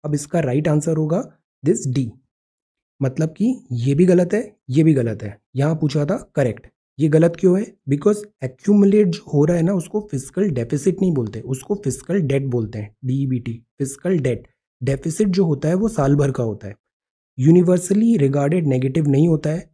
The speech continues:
अगर अपन डेफिसिट फाइनेंसिंग कर रहे हैं, मतलब इकोनॉमी में पैसा लगा रहे हैं, कैपिटल में पैसा लगा रहे हैं, तो यूनिवर्सली रॉन्ग नहीं है, इसके पॉजिटिव्स भी होते हैं। सारी सरकार डेफिसिट में चलती है,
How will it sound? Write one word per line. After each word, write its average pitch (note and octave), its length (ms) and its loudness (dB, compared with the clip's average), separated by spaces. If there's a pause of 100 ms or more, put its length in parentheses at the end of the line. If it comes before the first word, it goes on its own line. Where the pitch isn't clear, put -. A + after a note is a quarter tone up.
अगर D#3 220 0
अपन D#3+ 300 2
डेफिसिट C3 440 -4
फाइनेंसिंग C#3 540 0
कर C#3+ 200 0
रहे D3+ 120 2
हैं, G3+ 60 -2
मतलब D#3+ 340 -2
इकोनॉमी D3 480 0
में E3+ 160 0
पैसा C3 280 -4
लगा A#2+ 260 -4
रहे B2+ 100 -6
हैं, A#3+ 180 -12
कैपिटल D#3 380 0
में E3+ 160 2
पैसा C3 260 -4
लगा B2+ 220 -2
रहे D3 120 -4
हैं, F#3+ 60 -8
तो A3 160 0
यूनिवर्सली D#3 680 2
रॉन्ग D3 220 2
नहीं C3 200 2
है, F#3+ 180 -6
इसके - 220 -8
पॉजिटिव्स C3+ 520 -2
भी C3 80 -4
होते B2 280 -6
हैं। A#2+ 40 -16
सारी D#3 320 2
सरकार F3 400 -2
डेफिसिट C3+ 480 -4
में C3 80 -2
चलती A2 360 -6
है, G#2 120 -12